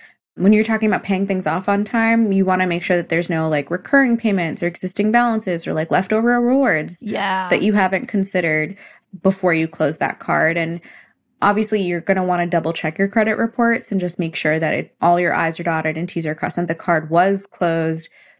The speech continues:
Speaker 1: they have it on file, there's no other, like, fraudulent info out there, and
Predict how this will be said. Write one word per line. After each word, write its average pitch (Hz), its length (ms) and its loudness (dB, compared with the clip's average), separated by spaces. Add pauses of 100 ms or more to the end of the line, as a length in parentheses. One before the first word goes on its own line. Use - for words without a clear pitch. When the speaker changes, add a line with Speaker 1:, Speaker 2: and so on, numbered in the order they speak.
Speaker 1:
they 185 80 2
have 208 240 4
it 196 100 2
on 185 140 0
file, 165 580 -2 (440)
there's 175 200 0
no 180 140 4
other, 175 220 2
like, 160 280 -2
fraudulent 160 640 -2
info 160 320 0
out 156 240 -2
there, 156 400 2
and 170 360 -4